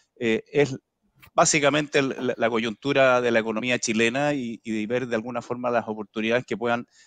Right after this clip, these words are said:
también presentarse en, en la Bolsa Nacional. Eh,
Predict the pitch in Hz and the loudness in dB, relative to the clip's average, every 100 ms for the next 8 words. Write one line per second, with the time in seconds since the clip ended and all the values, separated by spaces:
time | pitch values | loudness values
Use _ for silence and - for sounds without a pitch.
0 | _ 107 113 117 120 - 101 - 123 123 | _ -4 -4 -4 -4 -4 -6 2 2 2
1 | 131 123 - 113 101 - - 104 104 113 | 0 -2 -4 -8 -8 -12 -10 -4 -2 -2
2 | - 107 95 95 85 80 - _ _ _ | -2 -4 -4 -6 -10 -12 -18 _ _ _
3 | _ _ - 110 107 101 104 | _ _ 2 6 6 4 0